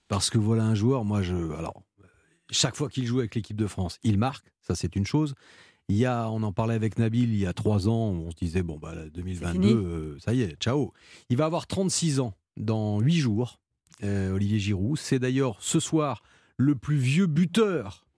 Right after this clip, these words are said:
Speaker 1: de l'équipe de France. Mais quelle ressource psychologique, quoi. On l'enterre, il revient. On l'enterre à nouveau, il revient.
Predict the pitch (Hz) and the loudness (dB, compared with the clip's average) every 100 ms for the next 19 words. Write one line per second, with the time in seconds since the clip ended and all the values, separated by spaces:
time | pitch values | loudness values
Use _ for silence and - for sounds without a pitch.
0 | _ - 101 117 113 - 104 95 - 147 | _ -8 0 0 0 -2 -2 -2 -2 -2
1 | - - _ - - - - - 107 107 | -4 -12 _ -18 -16 -16 -18 -6 2 4
2 | 113 - - 151 131 104 107 - 110 - | 4 0 -2 0 0 0 -2 -2 -6 -8
3 | - 98 95 82 73 87 - - - 123 | -8 -6 -4 -6 -6 -16 -18 -20 -4 2
4 | 147 131 110 98 87 87 - _ _ _ | 2 2 -2 -4 -4 -8 -14 _ _ _
5 | - 107 80 80 73 73 _ - 156 143 | -4 -2 0 -4 -8 -18 _ -2 0 2
6 | 117 - 113 104 104 101 92 87 98 113 | -2 0 0 0 0 0 -2 -4 -2 0
7 | 104 87 85 | 0 -2 -4